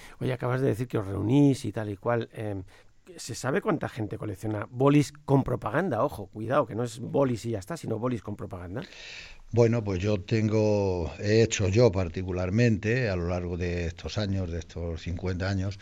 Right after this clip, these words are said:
Speaker 2: he hecho una, una red de unos ciento cincuenta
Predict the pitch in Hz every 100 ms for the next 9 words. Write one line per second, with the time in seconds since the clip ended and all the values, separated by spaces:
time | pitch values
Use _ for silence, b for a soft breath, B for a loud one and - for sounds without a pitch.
0 | B B B B _ 95 98 - 107 101
1 | 101 101 101 98 92 90 90 87 85 80
2 | 87 92 101 101 95 85 101 98 92 90
3 | 85 82 80 80 80 87 82 85 90 87
4 | 85 82 85 - 110 90 98 - 90 98
5 | 92 98 92 90 85 82